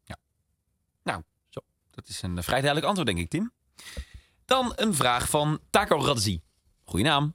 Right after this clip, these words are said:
Speaker 1: Via Instagram. "Beste Michiel, beste Domien. In hoeverre bepalen jullie teksten zelf of worden ze bepaald uit de redactie?"
Speaker 2: Nou, die bepalen we redelijk zelf. Kijk, er, er zijn, tenminste, eh, j-, jij moet antwoorden.
Speaker 1: Nee,
Speaker 2: Je
Speaker 1: nou,
Speaker 2: hebt
Speaker 1: ik
Speaker 2: zelf
Speaker 1: probeer
Speaker 2: vragen.
Speaker 1: ondertussen even een, een, een, eh, voorbeeld te geven.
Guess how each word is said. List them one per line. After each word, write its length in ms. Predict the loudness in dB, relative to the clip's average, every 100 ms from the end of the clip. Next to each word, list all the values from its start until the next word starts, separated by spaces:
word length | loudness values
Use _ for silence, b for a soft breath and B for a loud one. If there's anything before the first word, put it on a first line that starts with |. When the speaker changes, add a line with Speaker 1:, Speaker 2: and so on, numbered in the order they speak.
| _ _
Speaker 1:
Via 400 | 0 2 2 0
Instagram. 440 | 0 2 2 2 2
"Beste 240 | 2 2
Michiel, 320 | 2 0 0
beste 280 | 0 -2 0
Domien. 260 | -2 -2 -2
In 100 | 0
hoeverre 320 | 0 2 0
bepalen 340 | 2 2 2 2
jullie 180 | 0
teksten 300 | 0 0 2 2
zelf 300 | 2 0 0
of 180 | -2 0
worden 200 | 0 0
ze 60 |
bepaald 340 | 0 2 2 2
uit 120 | 0
de 60 |
redactie?" 500 | 0 0 0 0 -2 -6 _ _ _ _ _ _ _ _ _ _ _ _ _ _ _ _ _ _ _
Speaker 2:
Nou, 320 | -6 -2 -2 -6 _ _ _ _ _
die 160 | -12 -8
bepalen 560 | -6 -4 -4 -2 -4 -4 -6
we 40 |
redelijk 280 | -6 -6 -6
zelf. 280 | -8 -8 -10 _ _ _ -8
Kijk, 140 | -4
er, 160 | -2 -2
er 60 |
zijn, 380 | 0 0 -2 -4
tenminste, 480 | -4 -2 -2 -2 -4
eh, 240 | -4 -2 -2
j-, 180 | -2 -2
jij 100 | -4
moet 120 | -4
antwoorden. 360 | -6 -6 -4 -2
Speaker 1:
Nee, 120 | 0
Speaker 2:
Je 60 |
Speaker 1:
nou, 120 | 2 2
Speaker 2:
hebt 100 | 2
Speaker 1:
ik 60 |
Speaker 2:
zelf 100 | 2
Speaker 1:
probeer 200 | 2 2
Speaker 2:
vragen. 180 | 2 2
Speaker 1:
ondertussen 40 | 2
even 400 | 2 2 2 2
een, 220 | 0 0
een, 460 | 0 0 0 2
een, 220 | 2 0 0
eh, 160 | -2
voorbeeld 360 | 0 0 0 0
te 80 | 0
geven. 460 | 0 0 0 -4